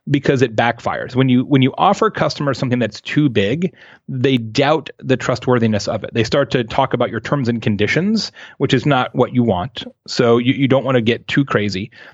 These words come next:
And it has to be relevant. It has to make sense in the context of, of who you are and, and what you're about. So those are the four R's:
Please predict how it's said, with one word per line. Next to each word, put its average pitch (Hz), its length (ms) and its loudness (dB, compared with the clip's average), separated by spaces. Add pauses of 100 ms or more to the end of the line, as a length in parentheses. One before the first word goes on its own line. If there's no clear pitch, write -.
(220)
And 143 380 2
it 135 100 2
has 139 280 -2
to 139 100 -2
be 123 240 0
relevant. 113 580 -2
It - 60 -12
has - 160 -4
to 120 100 -4
make 113 300 -4
sense - 720 -4 (380)
in 123 140 0
the 110 100 -4
context 117 720 -2
of, 104 180 -2
of 110 160 -6
who 147 240 2
you 131 240 4
are 101 360 2 (380)
and, 110 520 2
and 110 220 0
what 113 200 2
you're 110 160 2
about. 95 360 -2
So 127 80 2
those 160 220 4
are 165 40 2
the 135 100 2
four 135 400 0
R's: - 500 -6